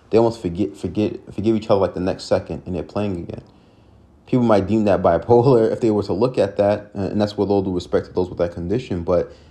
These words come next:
it's just children, you just, you don't hold grudges probably to the extent that, like, an adult would. You know, and, and there's a beautiful, there's a beautiful side to that.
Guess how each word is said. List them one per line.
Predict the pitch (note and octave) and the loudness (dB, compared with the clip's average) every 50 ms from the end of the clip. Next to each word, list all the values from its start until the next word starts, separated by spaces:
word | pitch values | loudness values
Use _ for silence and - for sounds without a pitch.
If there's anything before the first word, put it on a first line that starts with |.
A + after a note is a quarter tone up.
| - _ - _ - - | -20 _ -20 _ -8 -6
it's | A2+ - | -2 -2
just | A#2+ - - - | -2 -2 -2 -2
children, | - - D3 C3+ C3+ B2 A2 A2 | 2 2 2 2 2 0 0 2
you | A2 A2+ B2 A#2+ | 2 0 0 0
just, | - B2 A2 - - - - - - - - - - - - - - - - | 0 -2 -2 -2 -6 -14 -18 -20 -20 -20 -20 -20 -20 -20 -20 -20 -20 -10 -6
you | G2+ G2+ | -2 0
don't | B2 A2+ A2+ | 2 2 2
hold | G#2+ B2 A2+ G#2 E2 | 2 2 2 2 2
grudges | F2 G#2 A#2 B2+ B2 G#2+ G2 F#2 F2 - - - - | 2 2 2 2 0 -2 -4 -4 -4 -8 -14 -18 -8
probably | - - A2 A2 G#2+ | -2 0 0 0 0
to | - - | -2 -6
the | - | -6
extent | F#2+ - - - - A#2 G#2+ G#2 G#2+ | -6 -6 -8 -4 -4 -2 -2 -2 0
that, | G2+ F#2 D#2 - - | 0 0 0 -2 -6
like, | F#2+ F2+ | -8 -6
an | G2+ F#2+ | -6 -6
adult | - D#2 E2 G2 B2+ D3 - - | -6 -4 0 0 0 0 -2 -4
would. | - D#2 - - - - - - - - - - - - - - - - - - - - - - - - - | -8 -8 -8 -8 -10 -14 -20 -20 -20 -20 -20 -20 -20 -20 -20 -20 -20 -20 -20 -20 -20 -20 -20 -20 -20 -12 -6
You | - F#2+ F2+ | -4 -2 -2
know, | F2 F2+ F2+ F#2+ G2+ - - - | 0 0 0 0 0 -2 -4 -4
and, | G2+ G2 F#2+ F#2 F2 F2 C2 - - - - - - - C#2+ - - - - | -2 -2 0 0 -2 -2 -4 -6 -10 -14 -20 -20 -20 -18 -18 -16 -16 -10 -6
and | F#2+ G2+ G2+ F#2+ - - | -4 -4 -4 -4 -4 -2
there's | - A2 A#2 B2+ | 0 2 4 4
a | A2+ | 4
beautiful, | F#2+ G#2 C3+ D3+ F3 - - F3+ F3 E3+ - - - - - | 4 4 4 4 4 4 2 2 2 2 0 -2 -8 -4 -2
there's | - C3+ C3 | 0 0 0
a | A2+ | 2
beautiful | A2+ C3+ D3+ D#3 - F3+ E3 | 4 2 2 2 0 -4 -4
side | C3+ - D3 - - - | -2 0 2 2 2 0
to | - - | -2 -2
that. | - - - - - | -2 -2 -4 -4 -8